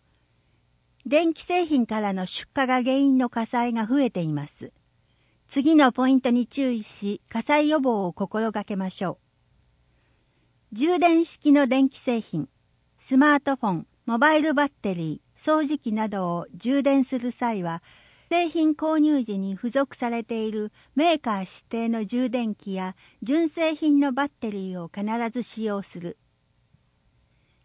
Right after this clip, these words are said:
使用していない電気製品の差し込みプラグはコンセントから抜く。電気コードが家具などの下敷きになったり、押し付けなどにより傷ついたりしないように注意する。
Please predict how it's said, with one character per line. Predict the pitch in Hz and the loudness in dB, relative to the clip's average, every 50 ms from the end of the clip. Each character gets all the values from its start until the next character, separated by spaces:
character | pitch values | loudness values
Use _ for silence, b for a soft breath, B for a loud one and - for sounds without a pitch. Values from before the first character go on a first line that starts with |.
| _ _ | _ _
使 | - - - 269 285 | -14 -8 -2 0 2
用 | 320 320 330 330 | 4 4 4 4
し | 294 - - | 2 -2 -2
て | - 294 294 294 | 0 2 4 6
い | 285 | 6
な | 277 277 285 277 | 6 6 4 4
い | 277 277 233 | 2 2 0
電 | 220 254 285 285 - | 2 2 4 4 2
気 | - | 0
製 | - 311 294 294 269 | 0 0 0 0 0
品 | - - 214 196 185 | -2 -4 -4 -2 -2
の | 175 175 175 | -2 -2 -4
差 | - - 220 208 | -4 -4 -6 -6
し | - - - | -6 -6 -2
込 | - 285 | 2 4
み | 269 277 262 | 4 4 4
プ | - 277 | 2 0
ラ | 262 247 233 196 | 0 0 0 -2
グ | 175 180 | -2 -4
は | 180 170 165 - 185 - | -4 -4 -4 -6 -8 -8
コ | - 311 339 | -2 2 2
ン | 311 | 2
セ | 285 - 214 185 | 2 2 -2 -4
ン | 175 | -4
ト | - 160 - | -6 -8 -8
か | - 143 | -8 -8
ら | 139 131 139 | -6 -6 -4
抜 | 151 160 175 | -4 -4 -4
く。 | - - 202 196 - _ _ _ _ _ _ _ _ _ _ _ _ _ _ _ _ _ _ _ _ _ _ _ _ _ _ _ _ _ | -6 -6 -6 -6 -6 _ _ _ _ _ _ _ _ _ _ _ _ _ _ _ _ _ _ _ _ _ _ _ _ _ _ _ _ _
電 | 226 220 294 339 339 302 | 2 4 4 4 4 2
気 | 330 302 | -2 -4
コ | - 339 339 330 | -2 -2 0 0
ー | 302 | 0
ド | - 226 208 | 0 0 0
が | 208 214 208 b b b b - | 0 -2 -2 b b b b -2
家 | 330 349 294 | 0 2 2
具 | 277 254 | 2 2
な | 233 233 233 | 2 0 0
ど | 208 208 196 | -2 -2 -2
の | 190 190 190 | -2 -4 -6
下 | - - - 294 277 262 | -8 -6 -4 -2 0 0
敷 | 254 277 - | 0 -2 -2
き | - 269 240 | 0 0 0
に | 247 247 240 | 2 2 0
な | 247 254 | 0 -2
っ | - _ _ | -4 _ _
た | - 196 | -6 -6
り、 | 180 175 175 175 - _ _ _ | -4 -4 -6 -6 -10 _ _ _
押 | - 233 226 | -6 -4 -4
し | - | -6
付 | _ - - - 320 | _ -14 -6 0 4
け | 311 | 4
な | 302 320 302 | 6 6 4
ど | 277 262 | 2 2
に | 226 214 202 196 | 0 0 -2 -2
よ | 196 196 | -2 -2
り | 196 190 196 | -2 -4 -4
傷 | - - 254 233 294 294 269 | -4 -4 -4 -4 -2 -4 -4
つ | - 320 | -4 -2
い | 302 269 - | -2 -2 -2
た | 214 196 | -2 -4
り | 180 185 | -4 -4
し | 185 - - 240 | -6 -2 0 2
な | 247 262 262 | 2 2 2
い | 254 254 | 2 0
よ | 262 240 | 0 0
う | 208 | 0
に | 175 147 143 - | -2 -4 -6 -8
注 | - - - 233 214 185 | -10 -8 -6 -4 -4 -4
意 | 160 139 | -4 -6
す | - - - 143 | -8 -12 -12 -14
る。 | 147 - - | -14 -14 -16